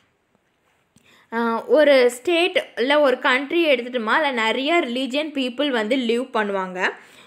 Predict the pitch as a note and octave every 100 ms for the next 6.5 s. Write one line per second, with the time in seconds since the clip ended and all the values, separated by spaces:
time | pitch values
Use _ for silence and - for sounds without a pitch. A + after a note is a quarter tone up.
0 | _ - D4 D4 B3+ C4+ D4+ C#4+ A#3 C4
1 | D#4 D#4+ C#4+ A#3 G#3+ G#3 A#4+ - _ _
2 | A3+ A3+ A#3+ D4 A#3+ C4+ - A#3 A#3+ D4+
3 | F4+ D#4 A#3+ A#3 B4+ - _ - A#3 A#3
4 | A#3 A3+ A3 A3 G#3+ A3 - _ _ _
5 | _ A#3 D4+ D#4 F4+ F4 A#3 B3 B3+ D4+
6 | B3 A#3 G#3+ G3+